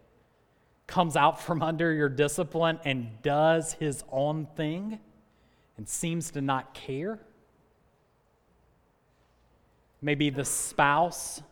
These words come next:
that you came here with this morning, that you're on the outs with, though you're sitting side by side. It could be the person in the congregation that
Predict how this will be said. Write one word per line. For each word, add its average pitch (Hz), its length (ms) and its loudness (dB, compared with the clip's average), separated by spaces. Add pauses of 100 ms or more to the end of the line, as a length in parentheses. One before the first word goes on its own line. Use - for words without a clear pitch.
(200)
that 127 180 -10 (920)
you 143 160 -4
came 165 460 0
here 175 560 0 (100)
with 160 400 2
this 156 260 -2
morning, 160 500 -2 (840)
that - 160 -20
you're 151 140 4
on 151 100 6
the 135 140 2
outs 143 420 2
with, 190 280 0 (500)
though 135 80 -4
you're 135 160 -2
sitting 151 400 -2
side 147 280 -2
by 135 120 0
side. 143 360 -6 (2500)
It 143 60 -6
could 185 120 2
be 190 100 4
the 170 100 0
person 180 380 -2
in 175 80 -2
the 170 80 -2
congregation 156 840 -2
that 113 200 -10